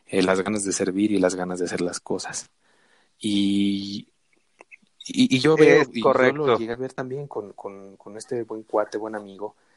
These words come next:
Speaker 1: eh, que, que nunca, nunca le faltó a-, alguna atención, pero lo que sí he notado siempre, normalmente en ese tipo de, de, de lugares públicos, de, de cuidado de salud pública,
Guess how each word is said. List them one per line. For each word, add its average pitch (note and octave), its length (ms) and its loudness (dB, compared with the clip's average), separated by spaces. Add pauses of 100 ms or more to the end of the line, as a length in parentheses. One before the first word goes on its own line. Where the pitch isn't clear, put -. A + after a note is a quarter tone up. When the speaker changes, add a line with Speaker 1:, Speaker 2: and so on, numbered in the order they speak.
(380)
Speaker 1:
eh, F#2 760 -2 (280)
que, G2+ 180 -4
que - 140 -8
nunca, G#2 640 -2
nunca G#2+ 240 -6
le G#2+ 120 -2
faltó A2 560 -6
a-, G#2+ 80 0
alguna G#2+ 480 -6
atención, A2 520 -8 (480)
pero C#3+ 360 4
lo A2+ 160 2
que G2+ 100 -10
sí G2+ 300 -4
he G2 100 0
notado G2 460 -4
siempre, A2+ 380 -4
normalmente G#2 600 -6
en G2 120 -10
ese G2 120 -20
tipo - 340 -14
de, F#2+ 200 -18
de, F#2+ 440 -8
de F#2 380 -18
lugares G2+ 400 -6 (160)
públicos, G#2 520 -6
de, F#2 160 -10 (100)
de F#2+ 180 -10
cuidado G2+ 320 -4
de G2+ 60 -6
salud G#2 240 -8
pública, A2+ 440 -8